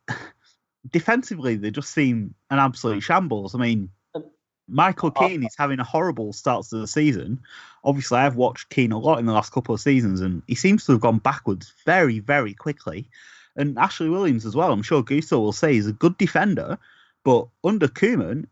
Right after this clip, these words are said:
Speaker 1: he's been <laughs> absolutely terrible. Um, so something is badly wrong at the top of that club, and I think, okay, Lukaku's gone, and you talk about net spend and all these stuff, but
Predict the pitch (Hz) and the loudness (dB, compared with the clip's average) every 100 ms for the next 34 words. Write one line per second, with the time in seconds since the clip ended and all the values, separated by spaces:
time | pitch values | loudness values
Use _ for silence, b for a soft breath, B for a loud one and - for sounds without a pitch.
0 | _ - 175 208 - 247 220 - 247 269 | _ -6 -2 -2 2 0 2 2 4 2
1 | - 247 - 240 311 277 117 101 b b | 0 -6 0 0 0 -2 -6 -8 b b
2 | b b - 143 214 170 208 185 - 247 | b b -4 0 -2 -2 -4 -4 0 -2
3 | - 180 143 127 151 185 160 127 120 117 | 0 -2 0 -2 2 2 2 0 0 0
4 | 107 107 104 143 - 113 80 - 110 101 | -4 -8 -6 -6 -4 -6 -6 -4 -4 -4
5 | 101 120 120 117 - B B B B B | -4 0 0 0 -6 B B B B B
6 | B B B _ - 185 175 180 156 143 | B B B _ 0 2 4 4 4 2
7 | 147 165 147 143 123 - 127 127 117 110 | 0 2 2 0 -4 0 2 2 0 -6
8 | 113 131 120 135 123 123 117 - 123 117 | -8 -8 -4 -4 -2 -2 -2 -4 -2 0
9 | 117 117 117 113 - 120 110 - 104 | 0 0 0 -2 -2 -4 -4 -2 -2